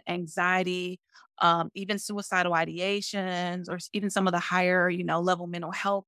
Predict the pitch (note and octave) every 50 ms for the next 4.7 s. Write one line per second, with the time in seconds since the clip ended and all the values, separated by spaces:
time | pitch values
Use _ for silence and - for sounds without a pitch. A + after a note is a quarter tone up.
0 | _ - E3+ E3+ E3+ E3+ E3 - F#3 G#3+ C#4+ - D#3 - C4 F#3 E3+ D#3 - F3
1 | F#3+ - - - - - - D3 - - - - - - - D#3+ - - - _
2 | _ F3 C#3 G#2+ A2 G#2 - - - _ _ _ _ _ _ _ _ _ _ _
3 | _ - E3 F3 - - F3+ F#3 - - - F#3 G3 G#3 A3+ A#3 A#3 A3+ G#3+ G3+
4 | F#3+ - - - F#3+ F3 F3 F3 F3 E3+ E3 - - -